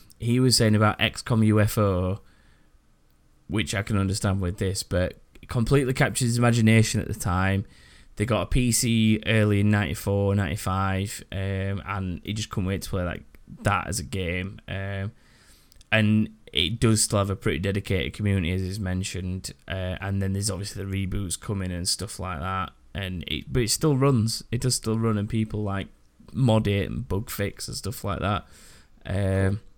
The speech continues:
and he, he goes on to say, "No other twenty-two-year-old game has spawned this kind of dedication, and I can't think of a game as old as that that's still being played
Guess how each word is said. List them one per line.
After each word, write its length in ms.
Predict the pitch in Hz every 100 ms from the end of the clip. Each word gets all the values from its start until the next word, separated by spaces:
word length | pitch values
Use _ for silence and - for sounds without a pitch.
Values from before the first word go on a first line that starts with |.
| _ _ _ _ _ - -
and 320 | 107 107 101 - - _ _ _ _ _ -
he, 280 | 131 120 127
he 140 | 131
goes 240 | 123 143 135
on 140 | 131
to 80 | 117
say, 340 | 120 120 95
"No 240 | 98 110 117
other 140 | 120
twenty-two-year-old 840 | - 123 92 - 120 110 110 107
game 240 | 110 107 104
has 100 | 101
spawned 380 | - 101 101
this 200 | - 101
kind 300 | - - 101 95
of 80 | -
dedication, 760 | 92 85 95 98 107 - 107 - - - -
and 160 | 101 -
I 180 | 104 151
can't 260 | - 101
think 180 | 101 95
of 80 | 78
a 40 |
game 280 | 104 95 95
as 120 | 92
old 200 | 90 92
as 100 | 101
that 300 | - 95 92
that's 240 | - - -
still 580 | - - - - 107 104
being 220 | 101 95
played 460 | - 101 98 98